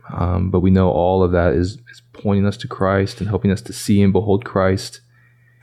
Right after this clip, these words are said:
even more. And so deeply thankful for passages like Ezekiel forty-three that,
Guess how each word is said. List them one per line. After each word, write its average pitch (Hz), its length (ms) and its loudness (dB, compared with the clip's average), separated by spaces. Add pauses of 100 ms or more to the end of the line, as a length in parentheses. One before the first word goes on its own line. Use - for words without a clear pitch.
(160)
even 92 300 2
more. 92 500 0
And - 120 -4
so 98 100 -2
deeply 101 340 2
thankful 98 380 2
for 101 120 0
passages 95 680 0
like 90 160 0
Ezekiel 92 360 0
forty-three 95 640 0
that, 87 300 -2